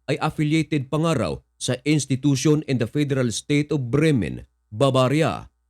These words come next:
Mecklenburg. Sa ngayon ay tinutukan na ng husto ng German government ang grupong ito hindi lang sa mga nasabing lugar, kundi sa buong Germany.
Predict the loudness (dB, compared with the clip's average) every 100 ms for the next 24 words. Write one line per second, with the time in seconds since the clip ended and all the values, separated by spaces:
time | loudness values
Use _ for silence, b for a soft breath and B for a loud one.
0 | -2 2 2 0 0 2 2 2 2 0
1 | -10 -18 _ 0 2 4 2 0 -6 -12
2 | _ 0 0 2 0 2 0 0 0 0
3 | 0 -2 -2 0 2 2 0 0 0 0
4 | -2 0 0 0 0 2 0 -4 -14 _
5 | -6 -2 -2 0 2 2 2 0 2 2
6 | 0 -4 _ -4 -2 0 0 -2 -2 -2
7 | -2 -2 -2 -2 -2 -2 -2 0 0 0
8 | 0 -6 -14 _ -2 2 2 2 -4 _
9 | -8 -2 0 2 2 2 2 2 2 2
10 | 4 4 2 -4